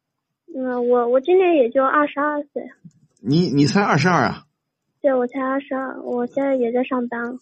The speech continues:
Speaker 2: 大学毕业了？
Speaker 1: 嗯，对，刚毕业。
Speaker 2: 刚毕业也上班了是吧？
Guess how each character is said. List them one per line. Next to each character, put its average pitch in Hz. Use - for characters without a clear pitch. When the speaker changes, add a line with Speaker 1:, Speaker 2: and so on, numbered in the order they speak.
Speaker 2:
大 185
学 175
毕 180
业 170
了？ 147
Speaker 1:
嗯， 254
对， 254
刚 262
毕 277
业。 262
Speaker 2:
刚 185
毕 180
业 165
也 127
上 156
班 151
了 143
是 131
吧？ 110